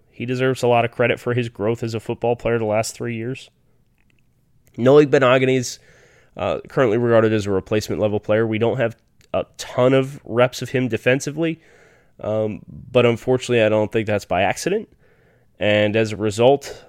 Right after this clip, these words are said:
uh, I, I didn't want to take the quote-unquote easy way out and say, "Oh, well, he's an incomplete evaluation. He hasn't played." He got on the field on teams, and I think he'll do well there if he plays there this year, but you don't draft that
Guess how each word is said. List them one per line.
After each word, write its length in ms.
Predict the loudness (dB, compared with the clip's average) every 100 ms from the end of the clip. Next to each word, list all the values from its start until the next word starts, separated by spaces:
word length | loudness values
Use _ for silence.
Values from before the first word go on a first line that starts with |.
| _
uh, 280 | -12 -10 -8
I, 340 | -2 0 2 2
I 40 |
didn't 640 | 0 0 -2 -6 -6 -6 -6
want 320 | 0 0 0
to 260 | -4 -6 -6
take 240 | -4 -6
the 80 | -6
quote-unquote 460 | -4 -4 -2 -6 -4
easy 360 | -4 -2 -2
way 260 | -2 -2 -2
out 260 | -4 -6 _ _ _ _
and 100 | -10
say, 160 | -4 -2
"Oh, 240 | 4 6
well, 160 | 6 4
he's 120 | 2
an 100 | 0
incomplete 360 | -4 -4 -4 -2
evaluation. 540 | 2 2 2 0 -2
He 60 | -6
hasn't 200 | -6 -8
played." 280 | -12 -12 -16 _ _ _ _ _ _ _ _
He 100 | -6
got 120 | -2
on 100 | -2
the 60 | 0
field 220 | 0 2
on 140 | 2
teams, 600 | 0 -2 -2 -4 -8 -14 _ _ -8
and 80 |
I 60 | -6
think 200 | -4 -2
he'll 120 | 0
do 160 | 0 2
well 240 | 4 4
there 360 | 4 2 -2 -6 _ _ _
if 100 | -14
he 100 | -8
plays 280 | -2 -2 -2
there 140 | -4
this 240 | -4 -6 -6
year, 180 | -4
but 200 | -4 -6
you 60 | -4
don't 140 | -4
draft 280 | -2 -2 0
that 260 | -2 -4